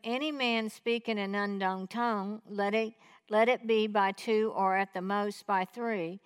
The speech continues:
and that by course, and let one interpret. But if there be no interpreter, let him keep silent in the church, and let him speak to himself and to God." So he's giving instruction in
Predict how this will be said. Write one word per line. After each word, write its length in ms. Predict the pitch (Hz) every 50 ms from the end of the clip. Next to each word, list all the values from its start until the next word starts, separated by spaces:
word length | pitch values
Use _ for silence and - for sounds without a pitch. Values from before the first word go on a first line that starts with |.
| _ _ _ _ _
and 280 | - 202 208 202 202 196
that 340 | 208 214 220 208 - 196 202
by 240 | 208 208 202 202
course, 560 | 202 - - 269 277 262 226 196 208 202 - 220
and 160 | 202 202 202
let 240 | 196 196 190 - 196
one 280 | 196 196 185 185 190
interpret. 640 | 196 202 202 - - 240 233 220 - - 180 151 - - _ _ _ _ -
But 140 | 220 220 226
if 160 | 233 226 226
there 140 | 233 233 214
be 200 | 202 214 214 208
no 300 | 202 208 208 226 247 262
interpreter, 800 | 254 226 214 - 277 262 269 269 - 220 185 175 170 175 202 - - - - - -
let 240 | 208 202 202 208 220
him 200 | 240 247 247 240
keep 260 | - 247 233 202 -
silent 540 | - - 240 220 233 247 254 247 240 214 202
in 140 | 196 190 185
the 100 | 180 180
church, 460 | - - 269 269 247 220 220 - 226
and 120 | 208 208
let 160 | 208 196 190
him 140 | 190 185 185
speak 380 | - - - 254 262 262 254 -
to 100 | - 226
himself 500 | 196 196 190 - - 185 175 180 175 -
and 140 | 214 208 202
to 80 | 214 214
God." 480 | 214 226 240 240 214 160 - - 196 - _ _ _ _ _ _ _ - - - - - _ -
So 140 | - 240
he's 160 | 247 233 190 202
giving 420 | 254 269 294 294 302 285 262 233
instruction 920 | - 233 220 208 - - - - 262 277 311 311 - - - 269 240 220
in 280 | 214 208 208 202 208